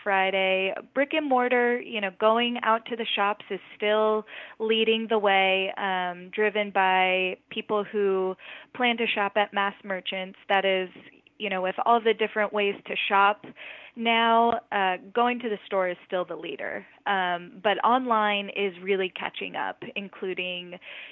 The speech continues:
if you're shopping on a desktop or a laptop computer or a mobile device like your smartphone or tablet. It, when you combine all those together, that comes around to ninety-three percent, where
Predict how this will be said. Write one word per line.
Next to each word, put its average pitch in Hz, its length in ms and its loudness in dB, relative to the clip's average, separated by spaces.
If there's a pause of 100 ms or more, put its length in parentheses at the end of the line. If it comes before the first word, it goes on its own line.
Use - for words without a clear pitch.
if - 160 -6
you're 185 100 -4
shopping 185 400 -4
on 175 160 -6
a 180 80 -10
desktop 233 560 -2
or 190 120 0
a 180 40 -4
laptop 190 500 0
computer 185 1000 -2
or 180 720 0
a - 80 0
mobile 185 400 0
device 160 380 -4 (100)
like 170 160 -12
your 180 80 -8
smartphone 175 520 -10
or 170 200 -8 (200)
tablet. 113 520 -4 (320)
It, 196 200 0
when 208 140 0
you 214 120 -2
combine 208 440 0
all 202 140 2
those 202 220 0 (120)
together, 220 640 -2 (120)
that 202 160 2
comes 202 280 -8
around 185 480 0
to 202 80 -10
ninety-three 185 640 -6
percent, 247 580 -4
where 180 580 0